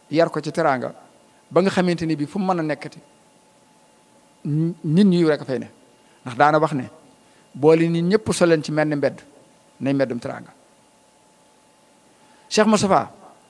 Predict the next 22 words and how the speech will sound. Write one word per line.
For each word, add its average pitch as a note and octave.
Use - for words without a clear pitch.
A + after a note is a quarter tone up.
bokk F#3
na G#3
ci G#3+
taxawaay G3
bi F3
nga G3+
xam F#3+
ne F3+
am G3+
na F3
ko E3+
ci E3+
gannaaw E3+
njaboot D3
gi. -
Képp A3+
koo G3
xam F3
ne E3
kii E3
war D#3+
ngaa, C#3+